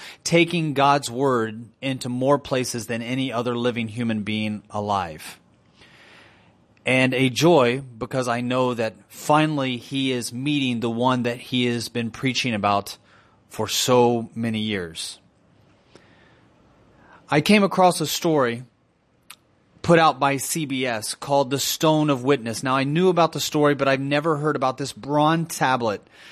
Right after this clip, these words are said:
this, this bronze tablet that supposedly sits in the San Bernardino mountain forests. A bronze tablet that shares a story that marks a place called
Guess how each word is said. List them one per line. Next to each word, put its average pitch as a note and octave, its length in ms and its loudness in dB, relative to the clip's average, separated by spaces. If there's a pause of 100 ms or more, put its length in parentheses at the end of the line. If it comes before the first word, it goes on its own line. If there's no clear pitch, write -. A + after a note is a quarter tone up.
(260)
this, C3+ 400 2
this C#3 180 -2
bronze D#3 480 4
tablet C#3 440 0
that B2+ 280 -2 (800)
supposedly E3 880 2
sits - 800 -4 (1200)
in D3 280 4
the C3+ 120 2
San D#3 380 2
Bernardino C#3+ 580 2
mountain C3 340 -2
forests. - 760 -4 (440)
A C#3+ 120 2
bronze E3 560 2
tablet B2+ 520 -2 (540)
that C3 220 -2
shares F3 480 2
a E3 40 -2
story A#2 720 0 (1200)
that C3+ 180 0
marks E3+ 440 4
a F#3 60 -2
place C#3+ 500 -2
called C#3+ 540 2